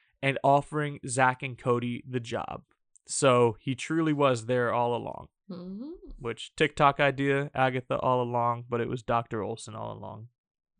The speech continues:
Speaker 2: Oh, okay, okay, okay.
Speaker 1: So we get this montage, and boy, does this guy love revealing his secret identity in public.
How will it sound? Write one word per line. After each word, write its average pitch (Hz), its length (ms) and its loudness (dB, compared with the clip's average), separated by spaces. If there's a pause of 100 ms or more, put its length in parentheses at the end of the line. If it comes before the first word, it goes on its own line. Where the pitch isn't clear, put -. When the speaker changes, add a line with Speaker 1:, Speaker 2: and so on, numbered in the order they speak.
(200)
Speaker 2:
Oh, 233 360 -10 (140)
okay, 240 200 -14 (160)
okay, 277 280 -16 (260)
okay. 240 100 -18 (920)
Speaker 1:
So 196 160 8
we 190 100 10
get 185 240 4
this 175 140 2
montage, 147 760 6
and 135 320 2
boy, 175 300 10
does 143 160 4
this 143 200 2
guy 139 280 8
love 127 580 8
revealing 135 540 4
his 135 180 0
secret 135 380 0
identity 123 520 0
in 123 120 -6
public. 110 400 -4